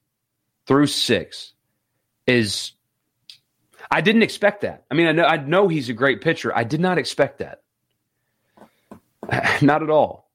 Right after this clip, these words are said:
Um, that was really special.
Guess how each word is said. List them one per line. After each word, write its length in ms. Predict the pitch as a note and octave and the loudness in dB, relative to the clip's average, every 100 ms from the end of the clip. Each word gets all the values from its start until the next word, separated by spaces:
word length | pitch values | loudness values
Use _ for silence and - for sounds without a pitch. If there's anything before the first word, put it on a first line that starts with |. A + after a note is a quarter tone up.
| _ _ _ _ _ | _ _ _ _ _
Um, 420 | F#2 F#2 E2 - - _ _ _ _ _ _ _ | -12 -10 -12 -16 -20 _ _ _ _ _ _ _
that 140 | - C#3+ | -4 -2
was 140 | C#3+ | -2
really 240 | A#2+ C#3+ B2 | 0 2 2
special. 600 | - B2 - - - | -2 -8 -6 -8 -10